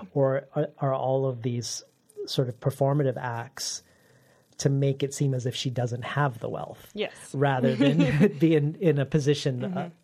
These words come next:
Speaker 1: of, of some sort of more meaningful responsibility re-,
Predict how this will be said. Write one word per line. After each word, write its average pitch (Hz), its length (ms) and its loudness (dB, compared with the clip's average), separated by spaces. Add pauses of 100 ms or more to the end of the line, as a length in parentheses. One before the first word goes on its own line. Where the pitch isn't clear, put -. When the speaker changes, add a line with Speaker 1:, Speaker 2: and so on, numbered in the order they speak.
(760)
Speaker 1:
of, 165 200 -6
of 139 120 -2
some 135 240 0
sort 117 240 -2
of 117 340 -8
more 127 220 -4
meaningful 120 480 -6
responsibility 113 760 -8
re-, 139 160 -14